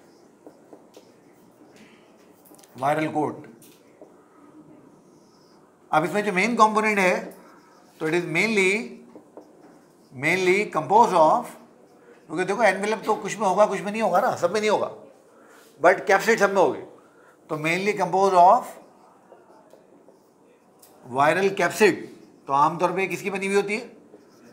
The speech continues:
एक structure की, जिसको बोलते हैं viral capsid। अच्छा, जब viral capsid को मैं देखता हूँ तो मुझे पता लगता है viral capsid basically क्या है। ये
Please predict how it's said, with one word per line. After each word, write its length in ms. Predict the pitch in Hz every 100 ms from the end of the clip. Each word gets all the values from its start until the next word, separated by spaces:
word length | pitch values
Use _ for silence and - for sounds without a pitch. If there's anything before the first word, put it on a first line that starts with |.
| - - - -
एक 220 | 156 147
structure 340 | - 175 202
की, 80 | 196
जिसको 200 | 185 185
बोलते 220 | 170 165
हैं 60 | 170
viral 200 | 151 160
capsid। 360 | 151 170 139 131
अच्छा, 260 | 156 233
जब 180 | 233 220
viral 260 | 151 175 214 -
capsid 300 | 170 190 240
को 80 | 269
मैं 80 | 175
देखता 240 | 147 156
हूँ 200 | 135 - - _ _ _ _ _
तो 80 | 180
मुझे 200 | 170 190
पता 180 | 208 202
लगता 220 | 196 202
है 60 | 202
viral 240 | 151 175 190
capsid 360 | 180 180 202
basically 380 | 165 170 190 185
क्या 180 | 180 165
है। 200 | 160 - - - - - - -
ये 260 | 139 170